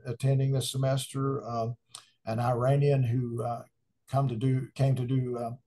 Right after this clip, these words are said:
at Tennessee Tech, came to do a P H D in chemical engineering. So we're getting some people that are, that are, uh, uh, non-Christians. It's typically a Christian group.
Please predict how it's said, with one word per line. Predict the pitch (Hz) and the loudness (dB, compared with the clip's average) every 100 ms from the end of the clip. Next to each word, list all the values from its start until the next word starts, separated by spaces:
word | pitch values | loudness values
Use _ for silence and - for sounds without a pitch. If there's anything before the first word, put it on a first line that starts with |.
| - | -6
at | 131 | -4
Tennessee | 127 139 135 127 | 0 0 0 -2
Tech, | 139 120 117 _ - _ | 2 0 -2 _ -20 _
came | 131 131 | 0 0
to | 123 | 2
do | 131 123 | 0 0
a | |
P | 120 123 | 0 0
H | 117 - | 0 -2
D | 135 139 131 | 2 2 2
in | 120 | -2
chemical | 104 147 160 123 120 | 0 2 2 0 -2
engineering. | 110 117 107 101 - - _ _ - - _ - | -2 -2 -4 -4 -8 -16 _ _ -20 -20 _ -10
So | - 120 | -4 -2
we're | 123 135 | 2 2
getting | 139 165 147 | 4 2 2
some | - 120 117 117 _ _ _ _ _ _ _ _ - | 0 0 -2 -6 _ _ _ _ _ _ _ _ 0
people | 151 - 117 - - | 0 2 -2 -4 -6
that | 127 117 | -4 0
are, | 117 117 _ _ | -2 -4 _ _
that | - 120 | -6 -4
are, | 117 123 - | -6 -10 -10
uh, | 120 - _ _ - _ _ _ _ - | -12 -14 _ _ -20 _ _ _ _ -18
uh, | - 117 - - _ _ _ _ _ | -14 -14 -16 -20 _ _ _ _ _
non-Christians. | 143 151 135 123 113 - - - - _ _ | 0 0 -2 -4 -4 -6 -12 -16 -16 _ _
It's | - | -4
typically | 180 180 165 143 135 | -2 -2 2 4 4
a | |
Christian | 120 151 - - 98 | 2 2 2 0 -4
group. | - - | -4 -8